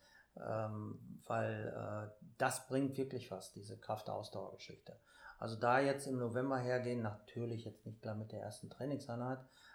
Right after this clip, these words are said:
aber eben halt dann über einen Zeitraum von sechs Wochen das mal machen. Ich würd mir dann auch immer so sechs Wochenabschnitte wählen und diese sechs Wochenabschnitte unter einem gewin-, gewissen Zielstellung haben oder einem bestimmten Methodiken,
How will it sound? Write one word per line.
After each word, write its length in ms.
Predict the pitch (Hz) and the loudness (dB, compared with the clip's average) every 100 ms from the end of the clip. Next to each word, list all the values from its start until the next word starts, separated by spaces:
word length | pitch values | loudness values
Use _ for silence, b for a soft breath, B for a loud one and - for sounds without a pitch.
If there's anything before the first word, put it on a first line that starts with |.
| B - | B 2
aber 380 | 127 135 127 | 6 6 4
eben 240 | 117 117 110 | 2 0 2
halt 360 | 113 113 113 - _ _ - | 2 2 0 -10 _ _ -4
dann 360 | 113 123 117 - | 0 0 -2 -6
über 360 | - 151 139 123 | 2 6 6 6
einen 180 | 127 120 | 4 0
Zeitraum 460 | 123 120 117 113 | 2 2 2 -4
von 180 | - 107 | -2 -4
sechs 300 | 110 120 - | -2 -2 -2
Wochen 360 | 113 110 110 107 b b - | -2 0 -2 -4 b b -12
das 240 | 107 - | -10 -8
mal 100 | 104 | -8
machen. 320 | 95 98 - - _ _ _ _ | -8 -10 -12 -14 _ _ _ _
Ich 60 | |
würd 140 | 110 - | -8 -6
mir 120 | 113 | -4
dann 200 | 113 113 | -4 -2
auch 180 | 123 165 | -2 -2
immer 180 | 147 127 | 2 2
so 120 | 113 | 2
sechs 300 | 120 131 - | 0 0 4
Wochenabschnitte 840 | 147 147 127 123 - 143 131 110 | 2 2 -4 -4 -4 -4 -2 -2
wählen 400 | 120 151 170 180 175 B B | 2 6 6 6 2 B B
und 160 | 127 123 | -4 -2
diese 360 | 147 147 113 | 0 0 0
sechs 300 | 120 131 - 131 | -2 -4 -2 -2
Wochenabschnitte 680 | 123 117 117 - 123 120 120 | -2 -2 -4 -4 -6 -2 -2
unter 380 | 123 120 - - | -2 -2 -2 0
einem 320 | 120 120 113 | -2 -2 -2
gewin-, 400 | 113 117 131 - - | -2 -2 -4 -8 -8
gewissen 380 | 127 131 - 120 | -4 -2 -2 4
Zielstellung 640 | 160 156 - 120 107 95 | 6 6 6 4 2 -2
haben 220 | 92 92 92 | -6 -8 -4
oder 220 | 101 98 | -4 -4
einem 200 | 104 104 B B B | -6 -8 B B B
bestimmten 520 | 117 - 131 127 127 | -8 0 2 2 2
Methodiken, 840 | 117 113 127 131 123 123 117 113 | -2 0 6 8 8 6 2 2